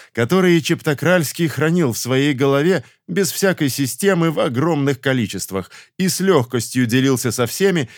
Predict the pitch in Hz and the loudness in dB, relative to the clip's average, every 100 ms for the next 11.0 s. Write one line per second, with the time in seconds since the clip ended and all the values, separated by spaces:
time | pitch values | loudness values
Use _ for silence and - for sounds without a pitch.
0 | - - - 156 175 196 - 175 156 180 | -20 -20 -4 0 2 2 0 -4 0 0
1 | 190 135 170 165 135 - _ - 165 113 | 0 0 0 0 -2 -10 _ -2 -2 0
2 | 110 127 92 85 80 - _ _ _ _ | 0 0 0 -4 -8 -14 _ _ _ _
3 | 90 117 160 151 139 - 120 120 139 131 | -6 -2 0 2 0 -2 0 0 0 0
4 | 117 113 139 165 - 151 139 135 131 120 | 0 2 0 0 -4 -4 -2 -2 -2 -2
5 | - - 135 120 117 117 117 127 98 85 | -4 -4 -6 -4 -2 -2 -2 -2 -6 -10
6 | - - - - 165 185 202 180 175 180 | -18 -20 -12 -2 0 0 0 0 -2 -2
7 | 185 95 80 - - - _ - 120 127 | -4 -6 -10 -14 -20 -20 _ -4 -2 0
8 | 127 143 135 131 131 120 117 117 147 - | 0 2 4 4 2 0 0 0 0 -2
9 | - 113 123 139 - 107 - 135 160 147 | -2 -2 0 0 -2 -6 -2 0 0 0
10 | 131 135 123 151 143 123 - 180 139 107 | -2 -2 0 -2 -2 -6 -2 -2 0 -4